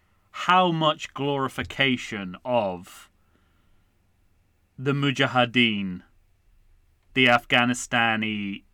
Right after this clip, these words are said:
uh, resistance against Russian invasion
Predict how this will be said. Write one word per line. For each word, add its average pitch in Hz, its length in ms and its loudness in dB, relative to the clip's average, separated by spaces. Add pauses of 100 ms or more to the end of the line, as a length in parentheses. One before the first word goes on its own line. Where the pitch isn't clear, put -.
(300)
uh, 107 260 0
resistance 113 1000 -8 (680)
against 110 600 -2
Russian 110 320 -6
invasion 104 760 -4